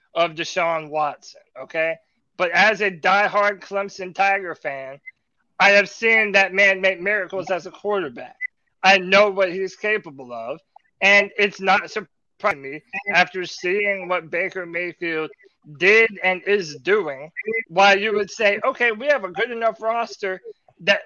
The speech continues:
a Deshaun Watson type player puts us over the edge." And I don't blame them for that. Now, whether or not that happens, that remains to be seen. But to me, the optics for our owner, David Tepper, gets worse and worse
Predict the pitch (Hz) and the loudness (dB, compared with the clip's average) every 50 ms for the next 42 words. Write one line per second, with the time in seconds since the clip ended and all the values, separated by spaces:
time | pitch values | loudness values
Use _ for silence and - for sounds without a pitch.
0 | - - 208 190 170 196 - - - 233 240 254 247 233 220 208 226 220 220 220 | -2 0 0 0 0 -4 -6 -4 -2 0 2 2 2 0 0 0 0 2 0 0
1 | 220 208 180 175 - 208 196 - - - - 220 220 202 185 175 160 _ _ _ | -4 -10 -12 -4 -2 0 0 -2 -4 -4 -2 0 0 0 0 -4 -6 _ _ _
2 | _ - 740 - _ _ - - 254 254 233 - - 226 226 214 202 196 - - | _ -16 -16 -16 _ _ -2 2 2 2 2 0 -4 0 0 0 0 0 -4 -6
3 | - 214 214 208 185 190 185 175 180 180 - - 214 214 185 156 139 - - _ | -2 0 0 0 0 -2 -2 -4 -6 -8 -6 -2 0 0 0 0 -2 -6 -14 _
4 | - - _ _ _ _ _ _ _ 180 202 226 247 269 262 262 247 226 262 285 | -20 -20 _ _ _ _ _ _ _ 2 4 4 4 4 4 2 0 0 0 0
5 | 294 285 277 247 240 202 196 185 185 165 147 147 135 131 - - 190 220 220 220 | 2 0 0 -2 -4 -6 -4 -4 -4 -4 -4 -4 -6 -8 -8 -2 0 2 2 2
6 | 214 269 277 285 262 254 247 247 233 233 208 233 220 190 175 208 226 247 269 277 | 2 0 0 2 0 0 0 2 0 0 2 2 0 0 2 0 0 0 0 -2
7 | - 226 208 190 190 196 202 - - - 214 - _ _ _ _ _ _ _ _ | -2 -2 -2 -2 -2 -4 -8 -12 -14 -16 -18 -20 _ _ _ _ _ _ _ _
8 | 190 185 175 226 240 226 208 220 226 226 220 214 202 - - 214 185 185 160 - | -8 0 4 4 4 4 2 0 -2 -2 -2 -4 -6 -8 -10 -8 -8 -8 -8 -6
9 | - 220 214 175 147 139 - _ _ _ _ _ _ _ _ 160 165 214 220 208 | -6 -6 -4 -4 -6 -10 -14 _ _ _ _ _ _ _ _ 0 2 2 2 2
10 | 220 - 170 170 - - 233 233 269 311 339 247 247 196 - 190 202 269 240 - | 0 -6 -20 -12 -8 -8 -6 -6 -6 -8 -6 -4 -4 -2 2 2 2 2 2 0
11 | - 208 185 - - 208 202 165 170 170 160 - 180 185 214 240 220 190 175 170 | -4 -6 -6 -6 -6 -6 -2 0 0 0 0 0 -2 -2 -2 -2 -2 -4 -6 -6
12 | - 160 175 196 202 214 202 - - 202 202 185 175 165 156 160 151 - - 139 | -4 -4 -4 -4 -4 -6 -8 -2 0 0 0 0 -2 -6 -8 -8 -12 -12 -14 -20
13 | 131 127 131 143 156 180 170 - - 202 185 165 151 160 170 170 151 - - - | -18 -10 -6 -6 -4 -4 -6 -8 -10 -12 -12 -8 -6 -4 -2 -2 -4 -6 -10 -14
14 | - | -16